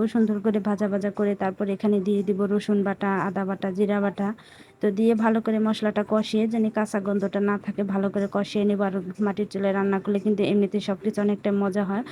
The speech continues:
আর যেহেতু মুরব্বি মানুষ খাবে, এর জন্য একটু তো ভালো করে পরিপাটি করে রান্না করতে হবে। তো তারপর এখানে দিয়ে দিলাম এলাচ, দারচিনি বাটা। তো আমার মনে হয় একটু এলাচ আর, এলাচ আর দারচিনিটা বেটে দিলে তরকারিটা ভালো রকম একটা স্মেল আসে, খেতে অনেকটা ভালো লাগে। তো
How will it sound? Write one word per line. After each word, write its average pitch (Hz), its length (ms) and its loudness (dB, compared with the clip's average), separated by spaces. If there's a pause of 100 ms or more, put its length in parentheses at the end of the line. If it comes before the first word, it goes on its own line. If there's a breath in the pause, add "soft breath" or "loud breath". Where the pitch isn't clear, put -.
(280 loud breath)
আর 220 160 2
যেহেতু 226 260 0
মুরব্বি 220 360 2
মানুষ 214 300 2
খাবে, 208 260 0
এর 196 100 0
জন্য 202 180 0
একটু 202 200 -2
তো 202 120 -4
ভালো 196 260 0
করে 202 160 -2
পরিপাটি 202 440 -2
করে 190 220 -4
রান্না 190 240 0
করতে 214 300 -4
হবে। 196 260 0
তো 208 200 -4
তারপর 202 340 -2
এখানে 202 280 0
দিয়ে 202 200 2
দিলাম 202 260 2
এলাচ, 208 300 2
দারচিনি 190 380 -2
বাটা। 185 320 -4
তো 196 120 -12
আমার 196 200 0
মনে 202 200 2
হয় 196 160 0
একটু 202 160 -4
এলাচ 196 300 -2
আর, 190 120 0 (460 loud breath)
এলাচ 220 280 2
আর 214 120 0
দারচিনিটা 220 540 2
বেটে 226 280 2
দিলে 220 240 2 (400 loud breath)
তরকারিটা 208 580 0
ভালো 196 280 -2
রকম 202 260 -2
একটা 202 180 -4 (100)
স্মেল 208 300 0
আসে, 202 200 -6
খেতে 208 280 -4
অনেকটা 196 340 0
ভালো 196 240 0
লাগে। 196 300 -2
তো 220 100 -6